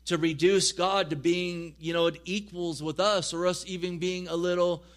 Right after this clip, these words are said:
above God and so forth. And, and, and look at,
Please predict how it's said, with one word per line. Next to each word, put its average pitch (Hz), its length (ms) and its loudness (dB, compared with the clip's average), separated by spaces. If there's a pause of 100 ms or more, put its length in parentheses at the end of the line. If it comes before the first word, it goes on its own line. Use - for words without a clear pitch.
(180)
above 175 480 2
God 156 260 0
and 147 80 -4
so 170 280 -4
forth. 135 540 -8 (640)
And, 170 160 -2
and, 175 220 -4
and 170 280 -6 (600)
look 208 180 4
at, 156 140 2